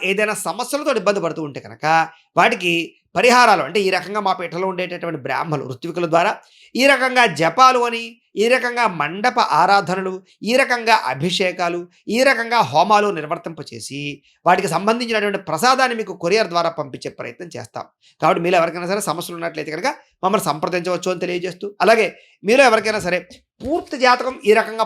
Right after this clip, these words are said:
పుస్తకం రూపంలో కావాలన్నట్లయితే కనుక దానికి కూడా మీ date of birth, time, place of birth, మీ పేరు మా WhatsApp నంబర్కి మెసేజ్ పెట్టినా, లేదా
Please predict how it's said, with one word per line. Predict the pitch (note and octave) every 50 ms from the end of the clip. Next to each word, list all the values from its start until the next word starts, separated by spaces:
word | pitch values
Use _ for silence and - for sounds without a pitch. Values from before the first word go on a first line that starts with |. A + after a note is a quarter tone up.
| A3 -
పుస్తకం | E3+ - - A3 A#3+ A#3
రూపంలో | A3+ G3+ A3 G#3+ G#3+ G3 F#3+
కావాలన్నట్లయితే | E3+ E3+ E3+ E3 D#3 D3 D3+ D3 - C3 B2 B2+ B2+
కనుక | B2+ B2+ - D#3+ D#3+ D#3+ - - _ _ _ _ C#3+ E3+
దానికి | F#3 A3 C4+ C#4+ C#4+ -
కూడా | A#3 B3 B3
మీ | A#3+ A3+ E3
date | E3+ F3 F3+ G#3
of | G3 F3 E3+
birth, | F#3+ F3+ F3+ A#3 A3+ A3+
time, | E3 D#3+ D#3+ G3+ A3+ -
place | D3+ C#3+ C3+ - E3+
of | D3+ C#3
birth, | D3 C#3+ C#3+ G3 G3
మీ | F3+ F3
పేరు | - B2+ A#2+ - -
మా | B2+ B2+ B2+
WhatsApp | B2+ C3+ C3 - - - E3
నంబర్కి | E3 E3 D#3+ - C3+ A#2+ B2
మెసేజ్ | A#2+ - E3+ E3 E3+
పెట్టినా, | D#3+ F3 - G#3+ A#3+ C#4+ C#4+ - _ _ - -
లేదా | F#3 G#3+